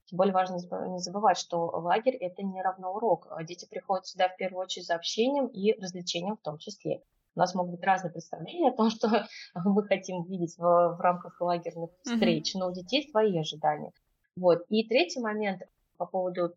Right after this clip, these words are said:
Speaker 1: м, чередования видов деятельности, то, что очень важно, э, с-,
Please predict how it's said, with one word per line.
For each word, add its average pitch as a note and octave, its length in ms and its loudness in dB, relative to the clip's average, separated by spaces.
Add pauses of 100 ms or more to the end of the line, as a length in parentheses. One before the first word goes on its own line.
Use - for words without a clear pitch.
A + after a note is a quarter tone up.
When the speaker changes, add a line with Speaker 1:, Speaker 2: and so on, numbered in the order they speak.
Speaker 1:
м, E3 340 -6
чередования F#3 580 4
видов F3 220 -8
деятельности, F3+ 480 -6
то, G3 160 2
что G3 240 -4 (240)
очень A3 320 2
важно, A#3 540 2
э, F3 160 -2
с-, F3 200 -10